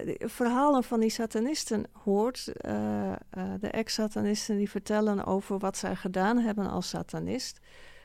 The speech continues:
eh, die vertellen dan vaak dat ze, ehm, bijvoorbeeld als, eh, eh, als mensen bidden in de kerk, als mensen bidden voor, eh, voor meer welvaart, voor meer succes,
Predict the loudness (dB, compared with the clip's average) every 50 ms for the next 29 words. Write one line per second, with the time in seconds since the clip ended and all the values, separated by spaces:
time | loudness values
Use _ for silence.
0 | -20 -20 -14 -8 -4 -2 0 0 2 2 2 2 0 -2 -4 -8 _ _ _ _
1 | -20 -20 -20 -20 -20 -20 -20 -18 -10 -2 0 0 0 0 0 0 2 2 4 4
2 | 4 4 2 2 0 0 -2 -2 -2 -2 -6 -10 -16 -16 -8 -6 -4 -4 -4 -4
3 | -4 -2 -2 -2 -2 -2 -2 -4 -4 -6 -8 -8 -6 -6 -4 -4 -4 -4 -4 -4
4 | -4 -6 -8 -10 -14 -20 -20 -20 -20 -20 -20 -20 -20 -20 -20 -20 -20 -20 -20 -8
5 | -4 -2 -2 0 2 2 4 6 6 4 4 2 -2 0 0 2 2 0 0 -2
6 | 0 0 2 2 2 0 0 0 -2 -4 -6 -6 -4 -4 -2 -2 -4 -4 -6 -6
7 | -4 -4 -2 0 2 2 2 2 0 0 0 2 2 4 4 4 4 4 4 4
8 | 2 2 0 0 0 0 -2 -4 -6 -8 -8 -8 -6 -6 -6 -6 -6 -2 0 0
9 | 0 0 -2 -4 -4 -4 -4 -2 -2 -2 -2 -4 -6 -8 -10 -8 -6 -4 -4 -4
10 | -4 -4 -4 -4 -6 -6 -8 -10 -8 -4 -2 0 0 2 2 2 2 0 0 -2
11 | -4 -8 -12 -14 -10 -4 0 2 4 4 2 2 0 -2 -2 -2 -2 -4 -6 -8
12 | -6 -4 -2 0 0 0 0 -2 -2 -4 -6 -6 -6 -4 -2 -2 0 0 -2 -4
13 | -6